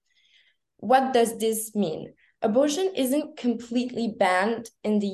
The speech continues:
U S. However, at this moment, states have the right to choose individually. According to the New York Times, by now, thirteen states have completely banned abortions,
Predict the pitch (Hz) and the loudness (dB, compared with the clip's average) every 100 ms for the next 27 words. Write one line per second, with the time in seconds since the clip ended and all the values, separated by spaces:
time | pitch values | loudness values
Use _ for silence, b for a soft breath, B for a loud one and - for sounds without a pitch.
0 | 190 170 165 - - 247 226 247 247 254 | -2 0 0 -2 -4 0 2 0 0 -2
1 | 254 226 233 277 269 226 214 214 214 - | -2 -4 0 -2 -2 -4 -2 -2 -4 -6
2 | 202 214 233 208 220 190 175 175 - 202 | -8 -6 -6 -4 0 2 2 0 -6 -8
3 | - - 185 190 - - 208 196 190 185 | -8 -10 -8 -8 -14 -8 -4 -2 -2 -4
4 | - - - - - _ _ _ - 214 | -6 -8 -8 -10 -16 _ _ _ -10 -2
5 | 247 262 330 339 302 277 262 254 262 254 | 2 2 0 -4 -2 0 2 2 2 0
6 | 254 220 175 190 214 - 196 190 196 262 | -2 -2 -2 -2 -4 -4 -2 0 0 -2
7 | 254 _ _ 262 294 294 - 294 294 294 | -6 _ _ 0 0 -2 -4 -2 -2 0
8 | 240 226 226 220 196 - 220 220 - 247 | 0 0 -2 -4 -4 -2 -4 -4 -4 -2
9 | 277 - 233 214 202 190 190 - 196 180 | -2 -4 -6 -2 0 0 -2 -6 -6 -4
10 | 196 - 190 247 | -6 -6 -6 -6